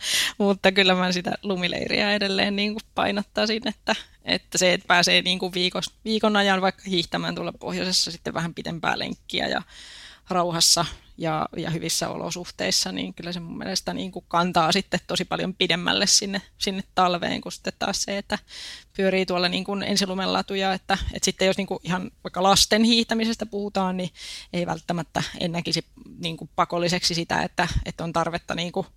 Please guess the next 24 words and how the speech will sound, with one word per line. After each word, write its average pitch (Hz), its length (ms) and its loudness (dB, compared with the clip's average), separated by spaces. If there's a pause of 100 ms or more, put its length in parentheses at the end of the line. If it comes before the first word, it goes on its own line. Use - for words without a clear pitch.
(320)
siirtyä 190 420 4
liian 180 240 4
aikaisesti 170 400 0
sinne 170 200 -2
lumelle, 165 440 -2
että - 120 0
totta - 200 -10
kai 170 180 2
voi 160 120 -4
käydä - 200 -4
niin - 100 -10
kuin - 120 -10
kokeilemassa 214 640 0
ja 175 80 0
monipuolistamassa 160 880 -4
ja 156 100 -4
sillä - 160 -6
tavalla - 240 -8
niin - 100 -12
kuin 160 100 -8
leikkimässä, 156 560 -2
mutta - 280 -6
että - 220 -10
tota, - 300 -4